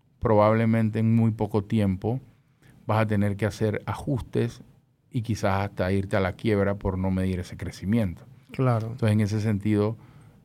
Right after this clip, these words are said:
Speaker 1: eh, yo sí puedo, eh, señalar que con esa experiencia que, que gracias a Dios tengo, creo que hemos podido ir ajustando las cosas poco a poco y en corto tiempo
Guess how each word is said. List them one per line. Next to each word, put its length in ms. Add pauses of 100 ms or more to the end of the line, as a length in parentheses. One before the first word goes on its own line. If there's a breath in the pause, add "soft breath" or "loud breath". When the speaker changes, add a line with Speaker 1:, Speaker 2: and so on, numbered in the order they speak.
(200)
Speaker 1:
eh, 420
yo 180
sí 160
puedo, 640
eh, 460
señalar 600
que 380 (240)
con 200
esa 160
experiencia 560
que, 300 (720 soft breath)
que 160
gracias 360
a 100
Dios 200
tengo, 440 (300)
creo 260
que 340 (300)
hemos 260
podido 480
ir 160
ajustando 540
las 120
cosas 340
poco 280
a 100
poco 280
y 60
en 100
corto 380
tiempo 480